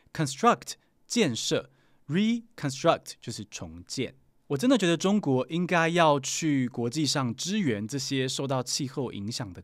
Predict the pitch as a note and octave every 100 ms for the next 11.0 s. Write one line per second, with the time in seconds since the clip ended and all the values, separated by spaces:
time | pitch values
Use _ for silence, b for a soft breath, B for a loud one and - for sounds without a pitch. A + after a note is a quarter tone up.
0 | _ G2 F2+ F2 - F2+ F2+ _ _ _
1 | _ _ C4 G3 E3+ G3+ C#3+ b b b
2 | - F3 A3+ D3+ b b - A#3 - B3+
3 | C4+ - F#3 F#3 G3+ A3 G3+ G#3+ F#3+ E3+
4 | F3 G#3 G#3+ - C#4+ A#3 G3+ G#3+ A#3 G3+
5 | A3+ G#3+ - G#3+ F#3+ F#3 F#3 F3+ F3+ F3+
6 | B B B G#3 F#3+ B B - A#3 A3
7 | A3 G#3+ G3+ A3+ G3 G#3+ - A#3+ A3 -
8 | G3 A3 D3 C3 C#3+ - C3+ A#2 A#2+ G#3
9 | F3 - b b - F#3+ - F#3 G3 F#3
10 | D3 - G3 C#3 A#2 - A2+ G2 G#2+